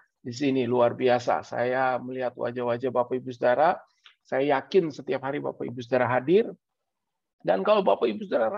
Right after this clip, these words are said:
rajin untuk lakukan itu, itu adalah sesuatu yang sangat terpuji. Yang kedua, jemaat Efesus adalah tekun, Bapak, Ibu, Saudara. Bukan hanya sekadar rajin, tetapi tekun, persistence. Mereka bisa saja lemah, tetapi mereka bangkit lagi.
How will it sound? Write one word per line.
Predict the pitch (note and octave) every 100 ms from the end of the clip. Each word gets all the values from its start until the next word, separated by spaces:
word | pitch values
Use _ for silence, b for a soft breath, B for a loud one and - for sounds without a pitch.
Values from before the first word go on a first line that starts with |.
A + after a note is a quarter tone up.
| -
rajin | A3+ C#4 A3
untuk | G3 -
lakukan | F#3 G3 - A3+
itu, | A3+ A3+
itu | F#3+ A3+
adalah | G#3+ F3 C#3+
sesuatu | E3 E3 D#3+ F3+
yang | C#3+
sangat | C3 C3+ -
terpuji. | D3 - G2+ E3 E2 E2 - b b b _
Yang | F3+ G#3 B3+
kedua, | E3+ - - E2
jemaat | - B3 -
Efesus | G#3 G#3+ G#3 C4
adalah | - G#3 G#3+ G#3+
tekun, | A#3 _ - E4+ G#3+
Bapak, | D#3 - C3+
Ibu, | C3 A2
Saudara. | - B2 A2 - D3+
Bukan | F3 A3
hanya | G3+ G#3+ G3
sekadar | - - E3+ E3+
rajin, | G#3 - - F#3+ F#3 A3 B B B -
tetapi | G#3 A#3+ C4+
tekun, | A#3+ - _ C#4 A#3+ D3 C#3+
persistence. | - G#3+ - D4 B3+ - - C4 F#3 D3 - _ _
Mereka | F#3+ G3 G3+ A#3
bisa | G3+ F3 F3+ E3+
saja | F3+ D#3+ E3
lemah, | C#3 B2 D3 G#3 C4 B B _
tetapi | G3+ G#3 A3 A3+
mereka | A3 G#3+ G#3+
bangkit | G3 A3 A#3 B3+ C4
lagi. | C#4 A#3+ A#3 A3+ F#3+